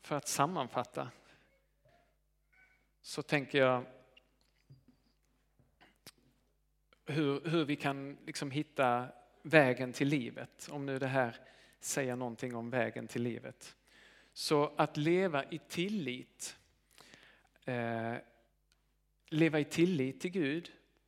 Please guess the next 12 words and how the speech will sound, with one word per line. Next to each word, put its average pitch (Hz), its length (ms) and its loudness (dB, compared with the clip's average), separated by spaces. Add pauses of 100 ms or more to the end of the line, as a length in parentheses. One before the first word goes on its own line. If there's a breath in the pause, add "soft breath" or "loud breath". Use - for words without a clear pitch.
(500 soft breath)
En 139 160 -4
tillit 156 360 2
som 143 200 -4
gör 131 340 2
att 135 360 -2
oron 135 840 -2 (300)
inte 151 460 -4
får - 180 -8
fäste - 800 -2 (240)
i 131 120 -6
hjärtat. 139 880 -2 (1600 soft breath)
En 147 340 0